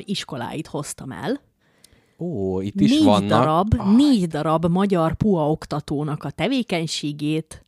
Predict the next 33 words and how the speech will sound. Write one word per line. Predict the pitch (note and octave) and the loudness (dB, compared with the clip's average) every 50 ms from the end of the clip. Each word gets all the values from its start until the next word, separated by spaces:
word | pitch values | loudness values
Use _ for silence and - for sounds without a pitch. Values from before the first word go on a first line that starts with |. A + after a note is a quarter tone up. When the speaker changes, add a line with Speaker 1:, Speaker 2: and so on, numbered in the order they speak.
| _ _ _ _ _ _ - - - | _ _ _ _ _ _ -20 -12 -4
Speaker 1:
ajánlatait | - F3 G3 G3+ F#3+ F3+ E3+ E3 E3 D#3+ - - E3+ C#3+ D3 C#3 C#3 - - - - _ - | 0 0 2 2 2 2 0 0 0 -2 -2 -4 -6 -4 -4 -4 -6 -8 -12 -18 -20 _ -16
és | - F3+ - - | -12 -10 -6 -2
működési | F#3+ F#3 A3 G#3 - F3+ D#3 - C3+ - - - - | 2 2 2 2 2 0 -4 -4 -6 -6 -8 -10 -8
elvét | - D#3+ D#3 D3+ C#3+ C#3 C#3 | -6 -4 -4 -4 -6 -8 -8
fogjuk | - - D#3 D#3+ G#2+ - | -8 -8 -8 -8 -8 -10
kivesézni. | - - - C3 G#2+ D3 - - - - - D3 - - - | -8 -6 -4 -4 -4 -4 -6 -8 -10 -10 -12 -12 -12 -10 -8
Speaker 2:
És | A2 - - | -8 -6 -4
van | A2 G#2 G2+ G#2 G#2 | -4 -4 -4 -4 -2
közöttük | - A#2 A2 A2 A#2 A2 - B2+ - | -2 -2 0 0 0 0 -2 -6 -4
ilyen | - A#2+ A2+ | -4 -4 -4
koronázatlan | - - B2 A2+ G#2 G#2 G#2 G2+ G2+ G2+ G2 G#2 G2+ - - A2+ G#2+ | -4 -2 0 0 0 0 0 -2 -2 -2 -2 -4 -6 -6 -6 -8 -8
király? | G#2 - A#2 C#3+ C3 A#2 F#2+ F#2+ F#2+ | -6 -4 -2 0 0 0 0 -2 -4
Tehát | - G2+ - - | -6 -6 -6 -2
akit | E2 A#2 G#2 - A#2 G#2+ - | -2 -2 -2 -2 -2 0 2
azt | A2 G#2 - - | 2 0 0 -2
mondják, | A2+ - - A2+ | -6 -4 -2 2
hogy | B2+ D#3 | 4 6
jó, | E3+ E3+ | 8 6
ott | D3+ - | 6 6
van | - B2+ A#2+ | 4 4 4
az | A#2 G#2+ | 4 4
a | A2+ | 4
négy, | A2 A2 G#2+ A2 G#2+ G2 G2 | 2 4 4 2 2 0 0
de | G#2 G#2 G2+ | 2 2 2
a | G2 F#2+ F#2 F#2 F#2 _ _ _ _ _ _ _ _ - | 2 0 0 -4 -6 _ _ _ _ _ _ _ _ -8
Jenő. | - G2 G2 - G3 F#3+ G3+ | -4 -4 -2 0 0 2 2
Speaker 1:
Van | G#3+ A#3 A#3+ - - | 4 4 2 2 0
egy | - F#3 F#3 F#3+ F#3+ - | -2 0 0 0 -2 -2
a | - E3 | -4 -4
leghíresebb, | E3 D#3+ D#3 - - - E3 - D#3 D3+ D3+ D#3 - - - D3 E3 F#3+ G#3+ A3+ A#3+ _ | -4 -4 -6 -8 -10 -12 -8 -6 -6 -6 -6 -8 -10 -8 -6 -6 -4 -4 -4 -4 -6 _
Speaker 2:
Uh-huh. | - G#2 G#2 B2 A2 G2 G#2+ D3 F#3 _ _ _ _ _ _ - F3 E3 D#3+ | -12 -20 -20 -20 -20 -20 -20 -20 -20 _ _ _ _ _ _ -2 0 0 2
Speaker 1:
a | D3+ D#3+ D#3+ _ _ _ _ _ _ _ _ _ _ _ _ | 0 -2 -4 _ _ _ _ _ _ _ _ _ _ _ _
Freivill | _ - - - E3 D3 D3 C#3+ D#3 D#3 E3 G3+ G#3+ G3+ G3 | _ -16 -10 -6 -6 -6 -4 -4 -6 -4 -2 -2 -2 -2 -2